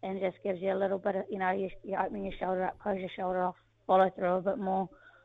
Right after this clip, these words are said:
Um, you know, so I think he's just kind of, he hasn't, he hasn't done a lot in that space. It's just more around just helping slight little wee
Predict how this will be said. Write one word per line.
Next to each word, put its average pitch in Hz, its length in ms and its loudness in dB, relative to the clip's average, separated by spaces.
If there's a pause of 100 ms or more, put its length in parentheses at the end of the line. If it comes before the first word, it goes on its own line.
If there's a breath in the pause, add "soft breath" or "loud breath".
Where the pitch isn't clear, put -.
(120)
Um, 190 520 2
you 208 100 -4
know, 202 240 4
so 202 240 4 (320 loud breath)
I 240 60 2
think 226 160 0
he's 214 120 2
just 196 220 0
kind 190 180 2
of, 175 280 4
he 202 80 -4
hasn't, 196 240 -2
he 190 100 -6
hasn't 196 180 -4
done 180 120 2
a 175 60 2
lot 180 160 6
in 180 80 -4
that 190 160 -4 (100)
space. 190 320 0
It's - 240 -8
just 180 160 -4 (100)
more 175 320 2
around 170 320 2
just 170 180 -8
helping 170 360 0 (100)
slight 180 260 -4
little 185 220 -2
wee 180 160 -2